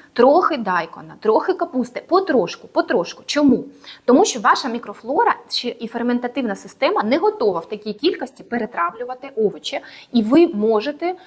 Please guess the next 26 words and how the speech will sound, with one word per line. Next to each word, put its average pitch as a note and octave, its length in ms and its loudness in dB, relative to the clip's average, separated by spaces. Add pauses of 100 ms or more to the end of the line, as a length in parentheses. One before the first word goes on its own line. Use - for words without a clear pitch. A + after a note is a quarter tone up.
(180)
отримати G#3 720 -2
вздуття. F3+ 460 -14 (340)
Якщо A3 260 2
ви G#4+ 60 6
будете C#4 300 -2
це C4 120 -2
робити B3+ 360 -4
поступово, A#3 560 -2
поступово, G#3 400 -8
я B3+ 160 4
зара-, C4+ 280 0
зараз G3+ 360 -2
їм F#3+ 120 -10
дуже F#3+ 220 -6
багато E3+ 400 -8
овочів, G#3 360 -4 (140)
і G#3 80 -10
в G3 40 -8
мене C4+ 240 2
нема A3+ 500 0
ніякого F#3 480 -8
вздуття. G3 640 0
Навпаки, A#3 800 0
я G3 160 -4
маю G#3+ 420 -2
дуже F#3+ 340 -6